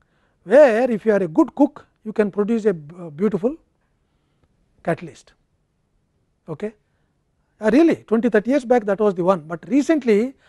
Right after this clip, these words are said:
after you c-, try to explain what is happening on the surface, where are these active sites, at atomic level when you go, that is nanotechnology level, then we know exactly what are the active sites, how do you put them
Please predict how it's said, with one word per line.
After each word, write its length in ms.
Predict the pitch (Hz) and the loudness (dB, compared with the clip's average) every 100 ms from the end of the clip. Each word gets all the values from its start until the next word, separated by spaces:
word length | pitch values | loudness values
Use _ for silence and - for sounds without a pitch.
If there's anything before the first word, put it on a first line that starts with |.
| _ | _
after 360 | 165 214 254 285 | 2 2 4 2
you 180 | 247 233 | 2 0
c-, 60 | - | -4
try 180 | - 240 | -2 0
to 180 | 226 254 | 2 2
explain 580 | 208 202 - 233 214 165 _ _ _ _ | 0 -2 0 2 0 -4 _ _ _ _
what 180 | - 202 | -2 0
is 100 | 220 | 2
happening 380 | 160 220 247 240 | 2 2 2 2
on 80 | 208 | 0
the 100 | 175 | -2
surface, 580 | 185 175 190 196 233 _ _ _ | -4 0 2 2 0 _ _ _
where 200 | - 214 | -10 0
are 100 | 277 | 2
these 200 | 254 254 | 4 2
active 300 | 208 202 220 | 2 0 -2
sites, 420 | 190 170 214 - _ _ _ - | -2 -2 -2 -6 _ _ _ -20
at 120 | - | -18
atomic 440 | 170 262 302 277 | 0 2 2 2
level 280 | 220 226 240 | 2 4 4
when 140 | 208 196 | 2 -4
you 140 | 170 | -2
go, 380 | 165 220 175 240 | 4 4 2 -6
that 120 | 180 | -10
is 80 | 180 | -8
nanotechnology 680 | 175 202 185 185 175 160 151 | -2 -2 -2 -4 -6 -8 -10
level, 240 | 147 226 - _ _ _ | -12 -12 -14 _ _ _
then 340 | 123 277 381 | 4 6 6
we 100 | 320 | 4
know 140 | 277 302 | 4 0
exactly 920 | 202 170 170 294 294 254 202 233 247 _ _ - | -2 -8 2 2 2 2 2 2 -4 _ _ -2
what 200 | 185 233 | 0 2
are 100 | 233 | 2
the 120 | 208 | 0
active 320 | 185 - 202 | -2 -2 -2
sites, 320 | 196 190 220 | 0 0 -2
how 180 | - 185 | -4 0
do 80 | 220 | 2
you 120 | 233 | 2
put 240 | 180 202 175 | 2 0 0
them 240 | 214 233 | 0 -2